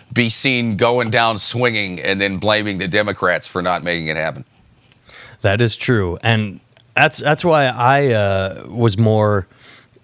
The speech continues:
Speaker 2: upset by the Democrats, uh, on Tuesday than Trump, because Trump, you knew what he was gonna say, and the Democrats, you kinda knew what they were gonna say, and the Democrats said it, and I'm like, "You just, they,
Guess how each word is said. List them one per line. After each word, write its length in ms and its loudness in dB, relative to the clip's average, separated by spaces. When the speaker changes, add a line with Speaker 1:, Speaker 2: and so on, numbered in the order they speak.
Speaker 2:
upset 600 2
by 200 2
the 100 -4
Democrats, 760 0
uh, 420 0
on 160 2
Tuesday 340 2
than 140 -2
Trump, 260 2
because 220 0
Trump, 280 2
you 120 2
knew 180 4
what 100 2
he 60 2
was 160 2
gonna 160 2
say, 320 2
and 160 2
the 60 2
Democrats, 540 2
you 60 -6
kinda 400 2
knew 140 2
what 120 0
they 100 2
were 120 2
gonna 160 2
say, 400 2
and 160 0
the 60 2
Democrats 500 2
said 300 2
it, 240 0
and 180 4
I'm 100 2
like, 240 0
"You 160 0
just, 180 -2
they, 240 4